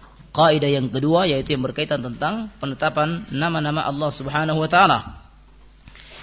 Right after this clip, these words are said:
Beliau berkata, "Asma'ullahi ghairu mahsuratin bi'adadin muayyan." Bahwa nama-nama Allah Subhanahu wa taala, naam, tidaklah, naam,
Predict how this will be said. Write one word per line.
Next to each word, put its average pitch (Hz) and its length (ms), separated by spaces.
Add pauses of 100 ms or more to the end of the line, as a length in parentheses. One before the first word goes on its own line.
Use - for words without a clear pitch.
(100)
Beliau 208 240
berkata, 202 320
"Asma'ullahi 180 1040
ghairu 165 400
mahsuratin 165 800
bi'adadin 151 640
muayyan." 143 640 (1000)
Bahwa 156 240
nama-nama 180 400
Allah 165 240
Subhanahu 156 560
wa 135 160
taala, 170 640 (480)
naam, 160 480
tidaklah, 156 640 (720)
naam, 160 560